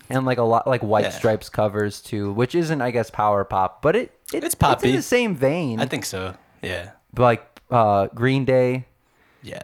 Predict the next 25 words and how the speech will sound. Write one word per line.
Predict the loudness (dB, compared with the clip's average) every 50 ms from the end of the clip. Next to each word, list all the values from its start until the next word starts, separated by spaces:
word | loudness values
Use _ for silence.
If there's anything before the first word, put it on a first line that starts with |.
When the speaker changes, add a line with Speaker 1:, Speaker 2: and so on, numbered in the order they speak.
| -12 -6
Speaker 1:
A | -4
lot | -2 -2
of | -2
Green | -2 -2 -2 0
Day | 0 0 0
Speaker 2:
That's, | 0 0 0 0 2
Speaker 1:
covers. | 2 2 2 2
Speaker 2:
that's | 0 0 -2 -2
pop. | -2 -2 -2 -2 -4 -4
That's | -6 -6 -2
pop | 0 0 0 0 -2
punk, | -4 -6 -6 -6 -10 _ _ _ _ -20 -20 _ _
right? | -8 -6 -6 -8 -10 -16 -20 _ _ _ _ _ _ _ _ _ _ -12 -6 -4
Speaker 1:
I | -4
think | -2 -2 -4 -4
so. | -4 -4 -4 -4 -4 -8 -10
Speaker 2:
There's | -12 -12 -10 -6
a |
little | -4 -4 -4
pop | -4 -6 -6 -6 -8 -8
in | -8 -6
all | -6 -6 -4
that. | -6 -6 -8 -8 -10 -12 _ _ -2
Speaker 1:
Yeah, | 2 4 4 4
exactly. | 2 2 2 2 0 0 -2 -6 -10 -12